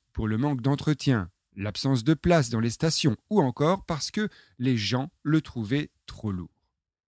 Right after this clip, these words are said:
Mais les défauts ont peu à peu été améliorés. Paris a été relié aux communes alentours et tout le monde aujourd'hui plébiscite ce moyen de transport, surtout les jours de grève.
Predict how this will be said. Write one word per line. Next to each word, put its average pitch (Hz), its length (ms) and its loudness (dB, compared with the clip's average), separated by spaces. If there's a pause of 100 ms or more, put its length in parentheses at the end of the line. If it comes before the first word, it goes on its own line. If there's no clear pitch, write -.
(240)
Mais 135 320 0
les 165 140 6
défauts 147 640 -2
ont 127 260 -2
peu 175 220 -2
à 123 100 0
peu 151 280 -2
été 127 360 -4 (120)
améliorés. 104 600 -4 (320)
Paris 113 380 -2 (320)
a 113 100 -2
été 110 200 -4
relié 117 520 2
aux 95 100 -4
communes 104 480 -4
alentours 127 760 0 (420)
et 208 100 2
tout 269 140 2
le 220 100 6
monde 175 220 2
aujourd'hui 107 600 -2 (200)
plébiscite 160 600 -2
ce - 140 -2
moyen 127 320 0
de 101 60 -6
transport, 95 800 -8 (360)
surtout 156 560 2
les 135 100 4
jours 127 260 0
de 120 80 -2
grève. 90 460 -8